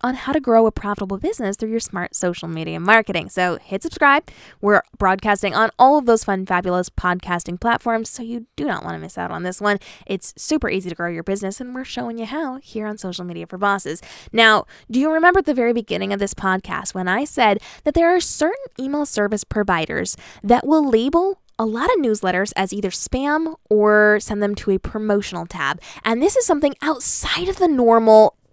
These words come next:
email inbox, and your readers will probably miss your email. This is something that I get a lot from people. They are upset because they missed a freebie that we've sent out, or they didn't get to see an interview, or they didn't get to read an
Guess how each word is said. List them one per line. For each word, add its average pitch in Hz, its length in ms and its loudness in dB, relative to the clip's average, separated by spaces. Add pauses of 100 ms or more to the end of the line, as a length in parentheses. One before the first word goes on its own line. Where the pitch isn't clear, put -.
(120)
email 247 300 0 (120)
inbox, 254 520 2 (200)
and 269 220 4
your 277 200 6
readers 226 720 2 (220)
will 247 160 0
probably 370 560 2
miss 214 360 -2
your 190 260 -10
email. 165 420 -10 (200)
This 214 300 0
is 427 140 4
something 285 300 0
that 254 100 0
I 220 120 4
get 208 240 0 (200)
a 240 60 4
lot 233 500 6
from 180 200 -10
people. 175 320 -10
They 180 200 -2
are 185 180 0 (240)
upset 214 560 -2
because 226 240 -4
they 214 100 2
missed 196 240 -6
a 208 40 -8
freebie 254 420 -4
that 175 140 -6
we've 165 180 -4
sent - 240 -6
out, 160 180 -4 (160)
or 208 220 8
they 214 160 6
didn't 214 240 6
get 214 120 2
to 226 60 -10
see 233 200 -2
an 240 120 -6
interview, 202 420 0
or 190 100 0
they 196 80 2
didn't 226 220 2
get 226 100 0
to 226 100 -6
read 214 160 0
an 214 80 -6